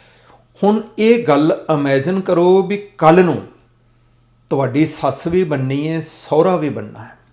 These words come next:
ਦਿਓਰ ਜੇਠ ਵੀ ਬਣਨੇ ਨੇ, ਨਨਾਣਾ ਬਣਨੀਆਂ ਨੇ, ਭਰਜਾਈਆਂ ਬਣਨੀਆਂ ਨੇ, ਹੋਰ ਰਿਸ਼ਤੇਦਾਰੀਆਂ ਦਾ ਘੇਰਾ, ਰਿਸ਼ਤੇਦਾਰੀਆਂ ਦਾ ਸਰਕਲ ਇਹਨਾਂ ਜਿਹੜਾ ਬਹੁਤ ਵੱਡਾ ਬਣਨ ਵਾਲਾ ਹੈ, ਖੁੱਲ੍ਹਾ ਹੋਣ ਵਾਲਾ ਹੈ।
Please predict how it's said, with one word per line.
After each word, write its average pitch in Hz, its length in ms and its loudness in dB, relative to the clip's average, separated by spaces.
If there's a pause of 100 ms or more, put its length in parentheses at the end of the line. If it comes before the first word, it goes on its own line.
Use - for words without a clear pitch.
(160)
ਦਿਓਰ 151 460 4
ਜੇਠ 139 360 0
ਵੀ 151 120 4
ਬਣਨੇ 117 320 -4
ਨੇ, 120 240 -18 (180)
ਨਨਾਣਾ 143 560 -2
ਬਣਨੀਆਂ 113 480 -6
ਨੇ, 117 140 -20 (140)
ਭਰਜਾਈਆਂ 143 540 0
ਬਣਨੀਆਂ 120 480 -4
ਨੇ, - 140 -16 (500)
ਹੋਰ 262 380 0
ਰਿਸ਼ਤੇਦਾਰੀਆਂ 156 840 2
ਦਾ 151 180 2 (140)
ਘੇਰਾ, 147 520 2 (140)
ਰਿਸ਼ਤੇਦਾਰੀਆਂ 135 800 -2
ਦਾ 139 160 -2
ਸਰਕਲ 135 460 -6
ਇਹਨਾਂ 139 220 -4
ਜਿਹੜਾ 127 260 -2
ਬਹੁਤ 147 560 -2
ਵੱਡਾ 117 400 0
ਬਣਨ 131 280 -4
ਵਾਲਾ 123 260 -2
ਹੈ, 131 120 0
ਖੁੱਲ੍ਹਾ 165 360 0
ਹੋਣ 123 180 0
ਵਾਲਾ 107 240 -10
ਹੈ। - 160 -18